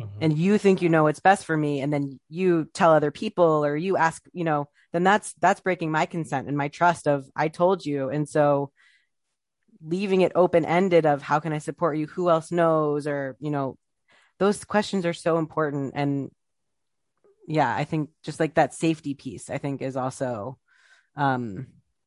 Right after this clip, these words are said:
Speaker 1: Absolutely. We rob people. I think when, when, when that's done, we, we literally rob, <laughs> you know, a huge part of them. And, you know,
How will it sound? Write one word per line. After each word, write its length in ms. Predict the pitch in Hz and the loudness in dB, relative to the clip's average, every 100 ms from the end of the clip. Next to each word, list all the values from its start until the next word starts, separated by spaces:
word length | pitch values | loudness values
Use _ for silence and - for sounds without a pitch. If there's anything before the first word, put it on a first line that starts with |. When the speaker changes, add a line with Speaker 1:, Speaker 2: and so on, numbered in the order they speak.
| _ _ _ - | _ _ _ -18
Speaker 1:
Absolutely. 380 | 117 - 151 135 | -18 -16 -8 -2
We 100 | 165 | 2
rob 320 | 147 - - | 4 4 2
people. 420 | 110 - 82 92 - | -4 -4 -4 -4 0
I 100 | 131 | 0
think 200 | 147 131 | 0 0
when, 220 | 135 123 | 0 0
when, 180 | 123 117 | -4 -4
when 120 | 117 | -4
that's 260 | 120 - | -4 -4
done, 340 | - - 135 107 | -2 0 0 -4
we, 180 | 113 107 | -10 -10
we 140 | - 107 | -8 -8
literally 640 | 104 110 123 117 110 110 | 0 2 2 0 -2 -6
rob, 640 | 98 98 98 104 98 98 - 339 339 156 - - _ | -4 -2 0 2 0 -2 -6 -6 -4 -6 -12 -20 _
<laughs> 600 | _ _ _ _ _ _ | _ _ _ _ _ _
you 120 | 120 | -6
know, 300 | 107 98 95 - | 0 2 2 0
a 80 | 107 | -2
huge 440 | - 123 113 - | -4 -8 -8 -14
part 540 | - 107 107 95 - _ _ _ _ 95 | -4 2 4 4 0 _ _ _ _ -4
of 260 | 117 120 | -4 -4
them. 480 | 82 73 - - - - | -6 -6 -8 -14 -18 -10
And, 760 | 101 101 98 95 95 95 95 - - | -4 -2 -2 -4 -6 -12 -14 -16 -12
you 140 | 104 | -8
know, 380 | 92 90 90 | -6 -6 -8